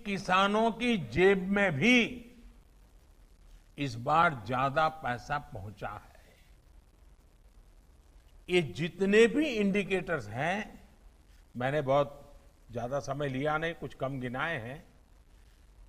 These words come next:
ये जितने भी इंडिकेटर्स हैं, वो दिखा रहे हैं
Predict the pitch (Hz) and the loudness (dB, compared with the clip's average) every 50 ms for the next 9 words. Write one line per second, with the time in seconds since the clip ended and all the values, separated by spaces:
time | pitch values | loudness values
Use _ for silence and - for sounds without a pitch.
0 | - - - 233 254 180 - 214 247 254 - 254 254 277 302 311 311 302 285 285 | -20 -10 -6 -4 -4 -2 2 2 2 2 4 4 4 6 6 6 6 6 4 4
1 | 294 277 277 254 233 220 - 202 175 - - - - - - - - - - - | 2 0 0 0 -2 -2 -2 -6 -12 -14 -16 -18 -20 -20 -20 -20 -20 -20 -20 -20
2 | - - - - - - - - - - - - - - - - - - - - | -20 -20 -20 -20 -20 -20 -20 -20 -20 -20 -20 -20 -20 -20 -20 -20 -20 -20 -20 -18
3 | - 127 131 123 104 139 131 - - 165 185 190 180 156 135 135 123 | -12 -10 -10 -8 -8 -8 -8 -8 -4 -2 0 0 0 0 0 -2 -6